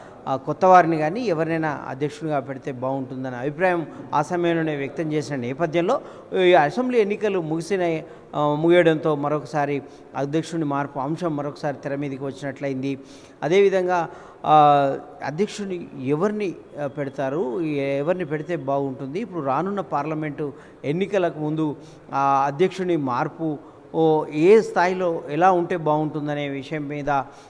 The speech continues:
చర్చ జరుగుతూ ఉంది, ఆ, పార్టీ వర్గాల్లో. ఆ, ఇక్కడ, ఆ, శాసనసభాపక్ష నేత, ఉపనేత, అలాగే ఒక విప్, ఆ, పదవులు కూడా, ఆ, బీజేపీకి రానున్నాయి. అలాగే అసెంబ్లీలో ఒక ప్రత్యేక కార్యాలయం కూడా,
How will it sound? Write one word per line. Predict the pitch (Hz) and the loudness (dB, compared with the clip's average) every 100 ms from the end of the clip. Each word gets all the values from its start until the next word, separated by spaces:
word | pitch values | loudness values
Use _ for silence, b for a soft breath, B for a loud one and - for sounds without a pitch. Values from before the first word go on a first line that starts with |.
| B 143 | B -4
చర్చ | 135 147 - 151 | -4 -4 -8 -4
జరుగుతూ | 151 147 156 143 | -2 -2 -2 -2
ఉంది, | 143 143 139 B B - 139 | -2 -2 -4 B B -4 0
ఆ, | 139 | 0
పార్టీ | 139 139 131 | 2 -2 0
వర్గాల్లో. | 139 143 127 135 101 - - 147 | -2 0 0 -2 -2 -10 -4 4
ఆ, | 151 156 156 156 | 6 6 4 0
ఇక్కడ, | 170 226 190 - - 151 | 0 2 2 2 -8 -8
ఆ, | 147 | -4
శాసనసభాపక్ష | 165 175 170 208 185 196 185 - 175 | 2 2 2 -2 4 4 2 -4 -4
నేత, | 127 143 175 208 | -2 -2 2 4
ఉపనేత, | 175 - 180 185 180 185 175 B B 143 | 4 2 2 2 2 2 0 B B 0
అలాగే | 165 180 175 175 | 4 4 4 2
ఒక | 160 156 165 - | 2 4 4 4
విప్, | 180 160 240 - 156 - - - - 170 | -4 -2 -2 0 -4 -4 -18 -20 -12 0
ఆ, | 170 165 160 151 | 4 4 4 0
పదవులు | 170 180 175 | 0 2 2
కూడా, | 170 165 165 151 - - - 160 | 0 4 6 6 2 -14 -10 0
ఆ, | 156 151 143 | 2 2 2
బీజేపీకి | 147 165 175 175 151 160 156 165 151 | 0 2 2 0 -4 -2 -4 -2 2
రానున్నాయి. | 156 160 160 156 160 | 2 2 2 0 0
అలాగే | 151 165 156 165 156 B B - | 2 2 2 -2 -4 B B -12
అసెంబ్లీలో | 147 220 214 214 196 | -6 -4 -2 0 0
ఒక | 175 170 | -2 -6
ప్రత్యేక | 156 190 170 | -6 -4 -6
కార్యాలయం | 151 143 170 180 190 180 175 | -2 0 2 2 4 4 2
కూడా, | 165 156 147 | 2 2 0